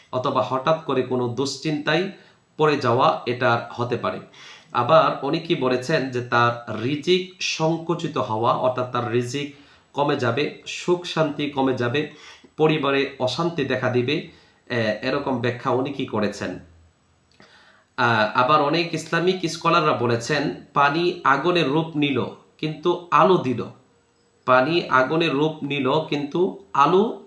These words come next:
দিয়েছেন, আগুন যেভাবে আলো দেয় ওইভাবে, আহ, আলো দিল। তাহলে এর অর্থ হতে পারে স্বপ্নদ্রষ্টা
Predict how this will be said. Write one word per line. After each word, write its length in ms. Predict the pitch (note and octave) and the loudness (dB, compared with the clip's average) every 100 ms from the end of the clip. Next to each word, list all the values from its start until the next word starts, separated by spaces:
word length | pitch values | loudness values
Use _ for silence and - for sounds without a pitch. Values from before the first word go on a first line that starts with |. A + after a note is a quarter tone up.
| - | -16
দিয়েছেন, 520 | B2+ D#3+ B2 - G#2+ - | -4 0 0 -2 -6 -2
আগুন 360 | B2 C3 D#3 D3+ | -2 0 0 0
যেভাবে 440 | C#3+ C#3+ C3 C3+ | -2 -2 -2 0
আলো 260 | B2 C3+ C#3+ | 2 2 2
দেয় 320 | B2 D3+ - - - _ - | 2 0 -4 -16 -20 _ 0
ওইভাবে, 600 | D#3 D3+ C#3 D3+ D#3 - - - _ | 0 2 2 2 2 -4 -20 -20 _
আহ, 360 | A2 A2+ - - | -2 -2 0 2
আলো 180 | E3 D#3+ | 4 4
দিল। 420 | B2 A#2 D#3 G3+ - - _ | 4 2 2 -2 -12 -20 _
তাহলে 300 | C#3+ C#3 D3 | -4 0 0
এর 260 | D3 C3+ C3 C3 - | 0 0 -2 -4 -6
অর্থ 260 | C3+ - F#3 | -6 -2 -4
হতে 320 | - D3 D#3 | -2 -2 -2
পারে 300 | B2 A#2 D3+ | 0 0 0
স্বপ্নদ্রষ্টা 960 | - D#3+ D#3 C#3+ A#2+ A#2+ - D#3 D#3+ | 0 -2 -2 -2 -2 -2 0 0 0